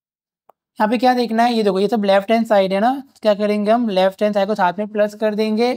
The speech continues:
और राइट हैंड साइड को साथ में प्लस कर देंगे। यहाँ पे वही करना है हमको कि लेफ्ट हैंड साइड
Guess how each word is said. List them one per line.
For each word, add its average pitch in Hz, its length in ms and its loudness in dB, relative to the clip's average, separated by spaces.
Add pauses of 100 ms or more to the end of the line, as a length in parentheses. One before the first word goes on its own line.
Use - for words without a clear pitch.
(140)
और 185 180 2
राइट 170 260 -2
हैंड 190 140 -4
साइड 170 260 -4
को 226 100 -4
साथ 180 260 -2
में 233 160 -6
प्लस 180 300 -6
कर 165 160 -6
देंगे। 165 140 -6
यहाँ 160 100 -6
पे 175 60 -8
वही 180 180 -4
करना 190 260 -4
है 190 80 -2
हमको 185 300 -2 (800)
कि 240 380 -2 (440)
लेफ्ट 185 380 -2
हैंड 214 180 0
साइड 214 500 0